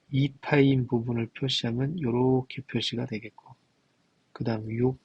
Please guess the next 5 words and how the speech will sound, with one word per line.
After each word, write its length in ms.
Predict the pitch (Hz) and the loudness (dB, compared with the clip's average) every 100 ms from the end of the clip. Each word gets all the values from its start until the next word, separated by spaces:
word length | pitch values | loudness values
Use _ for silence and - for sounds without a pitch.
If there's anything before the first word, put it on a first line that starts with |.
| - | -8
파이, 360 | - 113 101 _ _ _ _ _ _ _ _ - | -4 -2 -4 _ _ _ _ _ _ _ _ -8
십 340 | - - - | -4 -2 -4
파이는 760 | - 170 160 156 143 143 139 123 | -2 2 4 6 6 4 4 0
구 160 | - 123 | -2 -6
파이보다 520 | - 143 131 127 | 0 2 4 2